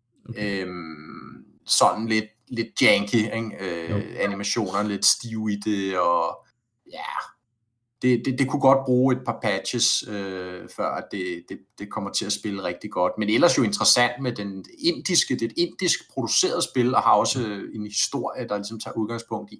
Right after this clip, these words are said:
Speaker 2: indisk mytologi. Og det er jo, kan man sige, taget Indien i betragtning, jo ellers ikke det, man, Indiens størrelse i betragtning, ikke det, man ellers typisk ser, sådan
Speaker 1: Nej.
Speaker 2: som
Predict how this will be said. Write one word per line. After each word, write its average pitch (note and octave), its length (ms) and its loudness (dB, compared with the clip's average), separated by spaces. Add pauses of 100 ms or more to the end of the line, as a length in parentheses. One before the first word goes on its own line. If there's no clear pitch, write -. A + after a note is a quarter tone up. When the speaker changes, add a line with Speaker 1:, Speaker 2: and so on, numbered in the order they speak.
Speaker 2:
indisk A#2+ 360 -4
mytologi. A2 600 -4 (320)
Og - 160 -8
det D3+ 60 8
er G3 40 8
jo, A#3 320 4
kan A2 120 2
man F2 100 -2
sige, C#3 220 4
taget G#2 260 2
Indien C3+ 340 0
i A#2 80 -2
betragtning, - 520 0
jo G#2 100 -2
ellers D#2+ 240 -6
ikke B2 260 0
det, A#2+ 140 4
man, A2 180 2 (400)
Indiens B2+ 320 0
størrelse D3 480 6
i - 40 -6
betragtning, G#2 580 0 (220)
ikke B2 280 -4
det, C3+ 120 2
man A2 280 0
ellers B2 240 -4
typisk - 720 4
ser, A2+ 200 4 (400)
sådan A#2 120 -2
Speaker 1:
Nej. A2+ 40 -4
Speaker 2:
som G#2+ 140 -4